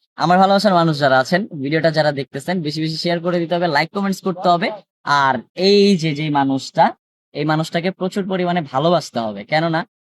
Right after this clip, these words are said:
সে ভালো মনের একজন মানুষ, আর ভালো মনের মানুষকে সবাই ভালোবাসে। আমি জানি না আমি কি পাইছি আল্লাহ তাআলার কাছে, আমি অনেক, আমি যেটা না চাইও আল্লাহ তাআলা আমাকে সেটা দিয়ে দিছে, আলহামদুলিল্লাহ। আর এমন ভালো মনের মানুষ যদি পাশে থাকে,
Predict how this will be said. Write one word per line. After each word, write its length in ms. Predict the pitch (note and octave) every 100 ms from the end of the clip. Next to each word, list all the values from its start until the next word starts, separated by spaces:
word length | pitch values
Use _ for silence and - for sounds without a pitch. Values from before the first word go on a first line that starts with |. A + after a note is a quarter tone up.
| -
সে 320 | - E3+ F#3+ D#3+
ভালো 220 | C3+ D3+
মনের 200 | F3 F3
একজন 340 | E3+ E3+ F#3 D#3
মানুষ, 600 | A#2+ D3+ C#3 - - - _ _ _ -
আর 200 | B2+ C#3
ভালো 320 | A#2 D#3 F3+
মনের 240 | G3 G3
মানুষকে 460 | F3+ E3+ F#3 - G#3+
সবাই 360 | G#3+ D#3 F3 F#3
ভালোবাসে। 580 | D#3+ D#3 D3 D3 F3+ - - _ _
আমি 240 | - F3+
জানি 240 | G3+ G#3+ A3
না 100 | A3
আমি 140 | F3+ F#3
কি 180 | G3+
পাইছি 320 | F#3+ E3+ D#3 D#3+
আল্লাহ 220 | C3 C3
তাআলার 300 | B2+ A#2 A2
কাছে, 300 | A#2 - F3 _ _ -
আমি 200 | D3+ F#3
অনেক, 220 | F#3+ G3 - -
আমি 280 | D3+ F3+ F3+
যেটা 300 | E3+ F3 F#3
না 240 | D3 F3+
চাইও 460 | - G3+ G3+ G#3 A3 -
আল্লাহ 260 | D#3+ F3
তাআলা 180 | F3 E3+
আমাকে 260 | D3 D3+ E3+
সেটা 260 | E3+ D3 C#3
দিয়ে 240 | D3 G3
দিছে, 240 | E3+ -
আলহামদুলিল্লাহ। 800 | A#2 C#3 F#3+ G#3 F#3 C3+ A#2+ A2+ G#2 _ _
আর 140 | - C#3
এমন 280 | D3+ F3+ F3
ভালো 260 | D#3+ F3
মনের 200 | F#3+ F#3+
মানুষ 280 | E3 E3 F3+
যদি 160 | F3 F#3
পাশে 320 | D#3+ E3 F#3+
থাকে, 340 | G3 F3+ B3